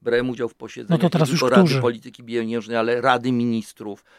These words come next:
Speaker 1: Byłem doradcą, zanim zostałem, e,
Speaker 2: Trzech
Speaker 1: premiera.
Speaker 2: premierów to koleży-, koledzy, którzy? Stawiam tak, Marek Belka.
Speaker 1: Tak. A to już może nie zgadujmy, bo, bo <laughs> oni, nie, nie uzgadniałem z nimi, żeby się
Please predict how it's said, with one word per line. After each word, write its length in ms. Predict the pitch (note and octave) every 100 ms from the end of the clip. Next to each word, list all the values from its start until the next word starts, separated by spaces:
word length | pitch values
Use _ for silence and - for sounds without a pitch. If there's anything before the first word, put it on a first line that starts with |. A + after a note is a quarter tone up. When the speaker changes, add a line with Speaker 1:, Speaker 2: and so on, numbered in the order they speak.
| _
Speaker 1:
Byłem 240 | D#3 G#3 D#3+
doradcą, 680 | D#3 C3 B2+ - B2 A#2
zanim 240 | A#2+ A#2+ A2+
zostałem, 380 | A2 B2 A2+ A2+ - -
e, 40 | A#2+
Speaker 2:
Trzech 260 | A#2 F#3
Speaker 1:
premiera. 200 | - F3+ E3+ F#3 G3
Speaker 2:
premierów 140 | A#2+
to 80 | F3+
koleży-, 420 | - F3 D#3 D#3 -
koledzy, 360 | - E3+ C3 B2
którzy? 380 | - D#3+ A#2 A#2 _
Stawiam 340 | - F#3+ E3+
tak, 240 | D#3+ - E3+
Marek 220 | D#3+ D#3+
Belka. 360 | D3 A#2+ - E3
Speaker 1:
Tak. 360 | F#2 E2 _ _ _ _ _ _ _ _ _ _ _ _ _ _ _ -
A 120 | C#3
to 120 | G3
już 140 | F3+
może 260 | E3 F#3 F3+
nie 140 | F3+
zgadujmy, 600 | D3 E3+ D#3 A3+ F#3+ A#2+
bo, 160 | A#2+ C#3
bo 320 | C3+ B2 C#3 - A3+ -
<laughs> 360 | - D#3 C#3+ D3
oni, 240 | D#3+ E3 A2+ B2+ -
nie, 260 | D3+ E3 D#3+
nie 160 | E3+
uzgadniałem 680 | F3+ B2 D#3 C#3 F#3 F3 D3
z 100 | A#2
nimi, 280 | D3+ F#3 D#3
żeby 240 | D3+ D3+
się 220 | - D3